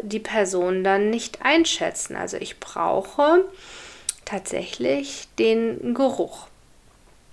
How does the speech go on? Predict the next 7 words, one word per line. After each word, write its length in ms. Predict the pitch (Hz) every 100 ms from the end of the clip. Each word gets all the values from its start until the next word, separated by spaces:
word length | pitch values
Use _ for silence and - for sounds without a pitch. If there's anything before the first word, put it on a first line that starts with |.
| - -
Und 500 | 196 185 185 185 180
das 340 | 180 196 - -
sitzt 720 | 185 247 262 - - - -
ganz 480 | 165 208 247 247 -
tief 580 | - 226 233 233 -
in 220 | - 226 214
uns, 640 | 202 208 214 214 - -